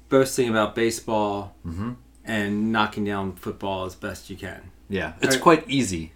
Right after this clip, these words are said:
Speaker 2: if, <laughs> if you really think about it. But, uh, how about this one, Matt? This one's pretty new. Um, what got you started, and what have you liked so far about it?
Speaker 1: Well, for me, what, uh,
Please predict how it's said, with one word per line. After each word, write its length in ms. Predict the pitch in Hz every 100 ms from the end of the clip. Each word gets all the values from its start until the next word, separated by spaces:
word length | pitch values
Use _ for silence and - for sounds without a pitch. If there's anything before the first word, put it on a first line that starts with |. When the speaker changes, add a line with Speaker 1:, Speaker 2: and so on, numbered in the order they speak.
| -
Speaker 2:
if, 1000 | 101 101 107 139 185 - 170 - 180 226
<laughs> 0 |
if 180 | 170 -
you 80 | 120
really 160 | 131
think 220 | 117 120 98
about 240 | 87 85
it. 100 | 85
But, 180 | 107 101 - - - -
uh, 140 | 104
how 120 | 117
about 200 | 143 147
this 220 | 196 202 -
one, 160 | 80
Matt? 160 | 85 95
This 180 | 135 131
one's 160 | 107
pretty 300 | - 120 104
new. 440 | 104 101 110 147 120
Um, 540 | 95 95 92 92 98 92 -
what 260 | 113 - -
got 220 | 107 -
you 40 |
started, 420 | 101 - 104 107 98
and 460 | 90 92 95 87
what 140 | 98 98
have 120 | 90
you 300 | 92 87 87
liked 220 | 92 90 -
so 160 | 92
far 240 | 82 92 90
about 220 | 78 76
it? 100 | - - - - - -
Speaker 1:
Well, 140 | - 147
for 180 | 143 147
me, 320 | 143 156 170
what, 480 | 151 127 120 123 113
uh, 580 | 120 117 113 110 110